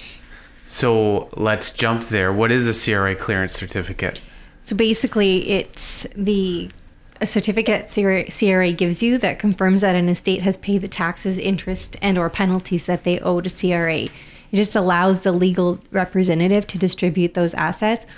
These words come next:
Speaker 2: without that risk of personal liability.
Speaker 1: So without, without getting, like, too detailed here, like, when you're saying distribute assets, like, does that mean anything of value?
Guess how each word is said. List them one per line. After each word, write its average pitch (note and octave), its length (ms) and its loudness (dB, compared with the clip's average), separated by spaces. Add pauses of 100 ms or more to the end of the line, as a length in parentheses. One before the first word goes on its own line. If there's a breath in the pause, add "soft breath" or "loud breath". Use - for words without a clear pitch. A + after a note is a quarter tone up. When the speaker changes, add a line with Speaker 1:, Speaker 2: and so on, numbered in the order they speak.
(180 loud breath)
Speaker 2:
without F3 420 0
that E3 240 -2
risk E3+ 300 -4
of F#3 140 -10
personal F#3 400 -6
liability. G3+ 680 -6
Speaker 1:
So - 460 0 (180)
without, C3 640 0 (320)
without B2 360 0
getting, A#2+ 320 2
like, G#2 220 -4
too A2+ 180 -2
detailed G#2+ 500 -4
here, G2 220 0
like, - 320 -8
when A2+ 160 0
you're A#2+ 100 0
saying B2+ 280 0
distribute G#2+ 680 -4
assets, G2+ 600 -4
like, F#2 180 -6
does - 140 -4
that A2+ 120 2
mean A#2+ 200 2
anything A2+ 580 -2
of G#2 100 -2
value? F#2 640 -4